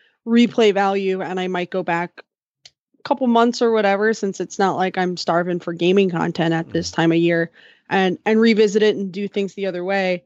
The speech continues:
Speaker 1: Um, the one thing I <laughs> sort of regret is that, um, at the end, in sort of true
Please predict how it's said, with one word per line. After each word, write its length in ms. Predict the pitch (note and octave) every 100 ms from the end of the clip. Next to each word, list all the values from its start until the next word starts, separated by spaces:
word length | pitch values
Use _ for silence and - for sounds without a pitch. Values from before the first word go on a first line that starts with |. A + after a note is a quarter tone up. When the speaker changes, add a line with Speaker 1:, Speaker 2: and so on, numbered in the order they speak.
| _ _ -
Speaker 1:
Um, 240 | G3 F#3+
the 80 | G3
one 220 | G#3 A#3
thing 160 | A#3 C4
I 80 | A#3+
<laughs> 180 | G3 -
sort 160 | C#4+
of 80 | A#3+
regret 500 | G#3+ F#3 G#3+ A3 - _ _ _
is 220 | - G3+ F3
that, 420 | G3+ G3+ G3+ G3 _
um, 580 | G#3 G3 F#3 F#3 F#3 F3+ - _ _
at 160 | B3+ B3+
the 100 | C#4
end, 220 | C4+ C4
in 100 | B3
sort 220 | A3+ B3+
of 160 | A3+ G3
true 680 | - B3+ A#3+ A3+ A3 G#3+